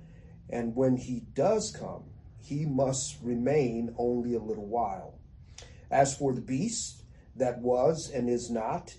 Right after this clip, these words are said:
it is an eighth, it is an eighth, but it belongs to the seven, and it goes to destruction. And the ten horns, uh, that you saw are t-, ten kings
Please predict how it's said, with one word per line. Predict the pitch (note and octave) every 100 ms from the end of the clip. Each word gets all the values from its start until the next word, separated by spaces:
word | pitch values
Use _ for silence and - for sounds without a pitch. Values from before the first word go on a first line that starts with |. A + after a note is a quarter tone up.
| -
it | C3 C3
is | C3+ C3 - -
an | B2+ B2+ -
eighth, | F3 F#3+ - - - - - - -
it | - C3+
is | C#3 B2+
an | C3 B2+
eighth, | D3+ B2+ - - -
but | A#2+ C3
it | B2
belongs | C3 A#2+ A#2+ B2+ B2+ B2+ -
to | A2+ A2
the | A#2
seven, | - F3+ C#3+ F#2 - - - - - - -
and | A#2 A#2+ B2
it | A#2+
goes | B2 B2+ B2+ B2
to | - - A#2
destruction. | G#2+ - C#3 B2 - - - - - - - - - -
And | A#2+
the | A#2+
ten | - F3 F3
horns, | D3 A3 G3+ D3 G2 - - - - - - - - - -
uh, | A2+ G#2+ G2+
that | A2+ B2 -
you | C3
saw | C3 - E3 A2+ A2+ -
are | A#2 A2+
t-, | - - D3+ -
ten | - C#3+ C#3
kings | C3+ F3 D3 G2 - - -